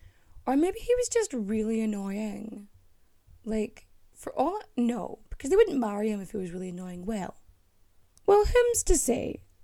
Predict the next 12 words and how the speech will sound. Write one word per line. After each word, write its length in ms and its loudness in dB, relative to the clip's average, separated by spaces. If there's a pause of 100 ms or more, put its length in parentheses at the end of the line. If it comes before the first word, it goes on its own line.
(320)
Oh, 140 4
wait, 320 2 (300)
did 140 0
I 140 2
mention 460 0
that 160 0
he 180 -2
specifically 800 -2
chose 640 -4 (360)
this 260 0
particular 480 0
accommodation 760 -8